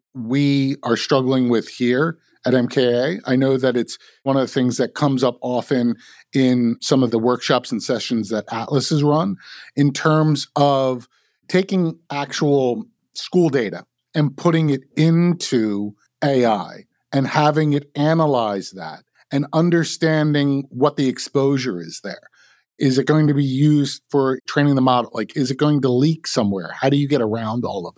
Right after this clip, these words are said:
those things? And I think having seen what you did during that session that you were talking about,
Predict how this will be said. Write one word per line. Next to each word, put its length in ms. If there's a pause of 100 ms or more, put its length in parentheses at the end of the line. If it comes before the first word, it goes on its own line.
those 260
things? 320 (480)
And 120
I 100
think 340 (380)
having 320
seen 480
what 240
you 140
did 480 (260)
during 240
that 160
session 320
that 180
you 120
were 100
talking 480
about, 380